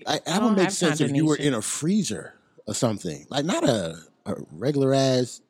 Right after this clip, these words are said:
Speaker 1: seventy-two degree <laughs> room and shit like that. That's crazy. You know what's crazy? We, talk about homophobia, now we talking about sneezes.
Speaker 2: No, that, 'cause that's how,
Speaker 1: <laughs>
Speaker 2: that's how we get.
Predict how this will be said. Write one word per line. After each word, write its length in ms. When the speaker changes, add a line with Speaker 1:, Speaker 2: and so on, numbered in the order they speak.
Speaker 1:
seventy-two 920
degree 640
<laughs> 340
room 400
and 100
shit 240
like 120
that. 260
That's 180
crazy. 360
You 60
know 60
what's 100
crazy? 300
We, 280
talk 140
about 180
homophobia, 580
now 140
we 80
talking 180
about 140
sneezes. 420
Speaker 2:
No, 180
that, 140
'cause 120
that's 220
how, 240
Speaker 1:
<laughs> 100
Speaker 2:
that's 200
how 180
we 140
get. 400